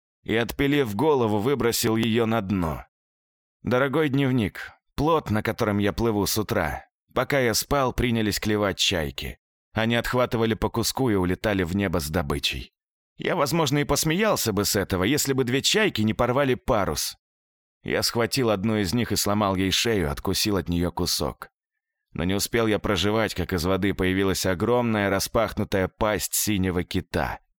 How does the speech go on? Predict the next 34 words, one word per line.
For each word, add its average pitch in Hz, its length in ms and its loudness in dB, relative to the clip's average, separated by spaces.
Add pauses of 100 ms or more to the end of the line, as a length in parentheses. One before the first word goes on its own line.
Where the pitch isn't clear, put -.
(400)
Меня 110 560 0
и - 20 2
мой 95 240 0
плод 107 380 0
засосало 95 680 0
внутрь 95 580 -2
этой 90 380 -2
пасти, 104 520 -2
как - 380 -6
воронкой. 76 880 -4 (680)
Я 73 180 -2
скользил 92 480 -2
по - 120 -4
желудку 85 460 -2
кита, - 340 -4
пока 87 300 -4
не 85 100 -2
попал, 92 480 -2
подозревая, 78 600 -2
в 67 60 -4
его 98 280 -2
брюхо. 90 600 -4 (1500)
Дорогой 139 440 2
дневник, 151 440 0
я 139 140 2
уже 127 220 0
три 147 280 0
дня 135 280 0
живу 123 320 0
внутри 110 420 0
кита 120 440 0
и 110 60 0
питаюсь 110 540 0
планктоном 107 800 0